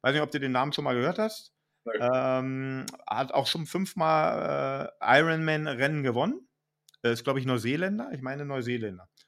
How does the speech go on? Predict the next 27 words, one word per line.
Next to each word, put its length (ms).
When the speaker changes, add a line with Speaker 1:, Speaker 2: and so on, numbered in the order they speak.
Speaker 1:
Oder 160
Australier, 480
eins 180
von 120
beiden. 260
Ähm, 840
ehemaliger 1160
Profi-Ruderer. 1040
Und 300
Speaker 2:
Also 140
hat 100
er 60
so 80
ein, 80
so 140
ein 60
Kreuz. 440
Speaker 1:
ja, 240
ist 340
tatsächlich 460
halt 280
Profi-Triathlet, 840
logischerweise, 760
aber, 500
äh, 200
auch 400
Profi-Radfahrer. 1600